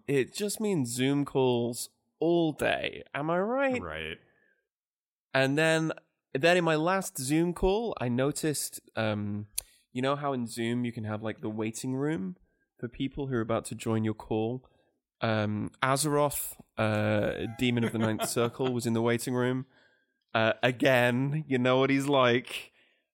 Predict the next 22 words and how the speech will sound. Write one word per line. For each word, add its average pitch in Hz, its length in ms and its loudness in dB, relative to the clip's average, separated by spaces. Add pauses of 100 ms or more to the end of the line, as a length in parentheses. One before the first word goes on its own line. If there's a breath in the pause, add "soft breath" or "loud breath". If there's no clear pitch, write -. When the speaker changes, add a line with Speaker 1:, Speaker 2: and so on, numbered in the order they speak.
Speaker 1:
Um, 110 580 -4 (120)
so 190 180 0
yeah, 240 200 2
this 147 180 -2
is 247 60 -6
gonna 233 160 -6
be 208 80 -2
a 165 60 0
very 151 220 0
normal, 170 500 0
very 127 200 0
regular 143 500 -4
conversation 135 600 -6
between 131 340 -6
me 131 140 -2
and 127 100 -2
you. 127 160 0
Nothing 143 340 -6
weird 131 260 0
is 123 100 -4
gonna 123 200 -4
happen. 120 520 -2